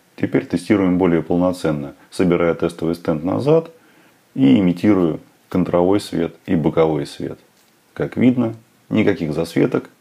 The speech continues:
ничего нет. Итак, еще раз. Вот было. И вот стало. Всем, кому понравилось и помогло это видео,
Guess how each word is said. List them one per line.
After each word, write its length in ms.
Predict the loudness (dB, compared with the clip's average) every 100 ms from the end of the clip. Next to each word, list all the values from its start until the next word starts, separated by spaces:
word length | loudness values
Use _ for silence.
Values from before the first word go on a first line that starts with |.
| _ _ -8
ничего 640 | -6 -4 -2 0 0 -2 _ _ _ _ _
нет. 360 | -6 -4 -4 -10 _ _ _ _ _ _ _ _ _ _ -8
Итак, 320 | -4 -2 -2
еще 260 | -2 0 0
раз. 200 | -2 0
Вот 240 | 2 2
было. 500 | 2 4 6 4 0 -8 _ _ _ _ _ _ _ _ _ _ _ _ _ _ _ _ _ _ _ _ _
И 100 | 2
вот 300 | 4 4 2
стало. 520 | -4 2 2 2 -2 -8 _ _ _ _ _ _ _ _ _ _ _ _ _ _ _ _ _ _ _ _ _ _ _ _ _ _ _ _ _ -20 -20 _ -6
Всем, 280 | 0 2 2
кому 220 | 0 2
понравилось 520 | 2 4 4 2 0
и 60 | -2
помогло 420 | 2 2 4 4
это 180 | 2 4
видео, 440 | 4 4 0 -2